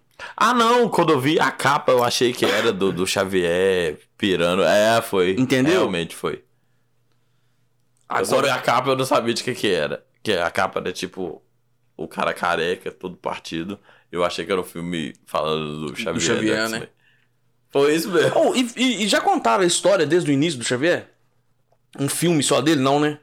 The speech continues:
Speaker 2: Não tem um filme só
Speaker 1: Solo dele, não, velho.
Speaker 2: Só tem a, contando a história dele ali no meio do, no meio dos filmes, rapidão e foda-se, né?
Speaker 1: Naquele Primeira Classe, fala que ele era,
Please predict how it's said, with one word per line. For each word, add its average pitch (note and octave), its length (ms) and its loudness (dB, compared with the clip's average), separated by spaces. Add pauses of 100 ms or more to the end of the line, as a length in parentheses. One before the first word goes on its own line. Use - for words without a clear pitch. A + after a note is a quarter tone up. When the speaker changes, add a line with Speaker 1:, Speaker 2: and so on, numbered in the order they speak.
(100)
Speaker 2:
Não C3+ 120 -4
tem C#3 140 0
um B2 60 0
filme A2 180 -2
só C3+ 220 2
Speaker 1:
Solo D#3 180 0
dele, D3 400 0
não, A2 300 -2
velho. - 260 -8
Speaker 2:
Só C#3 180 0
tem F3 240 0
a, F3 120 0
contando D#3 400 0
a D3 40 0
história D#3 260 2
dele D#3 240 2
ali E3+ 160 0
no E3 120 2
meio D3+ 200 4
do, C3 80 -6
no B2+ 140 -2
meio C3+ 160 2
dos B2 140 -2
filmes, C3+ 300 0
rapidão B2 340 -2
e C3 40 0
foda-se, B2 380 -4
né? B2 140 -10 (880)
Speaker 1:
Naquele D#3+ 720 0
Primeira G#2 460 -2
Classe, A#2 580 0
fala B2+ 340 0
que - 140 -6
ele G#2 340 0
era, F#2+ 800 0